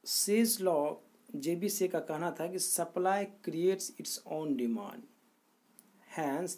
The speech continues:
there cannot be general overproduction or the problem of unemployment in the economy। जेबी सेज का ये कहना था कि जो supply होता है ना, वो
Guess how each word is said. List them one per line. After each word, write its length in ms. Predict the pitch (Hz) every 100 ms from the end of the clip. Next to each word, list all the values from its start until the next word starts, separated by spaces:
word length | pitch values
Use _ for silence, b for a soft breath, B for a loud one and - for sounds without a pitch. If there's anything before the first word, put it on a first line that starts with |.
| 135
there 140 | 120 - 175
cannot 380 | 170 180 202 196
be 140 | 185 147
general 260 | 160 165 175
overproduction 880 | - 160 156 160 156 151 151 175 185 -
or 140 | 151 143
the 100 | 151 -
problem 300 | 147 139 160
of 200 | 147 -
unemployment 580 | 175 165 147 147 135 160
in 60 | -
the 140 | 170
economy। 300 | 175 156 123 - - B B B B -
जेबी 300 | 151 190 220
सेज 240 | - -
का 120 | -
ये 120 | 135 139
कहना 320 | 127 120 113
था 240 | - 170
कि 160 | 175 208
जो 140 | 208
supply 540 | 196 - 170 - 196 202
होता 340 | 160 160 190
है 120 | 143
ना, 120 | 135
वो 160 | 135 147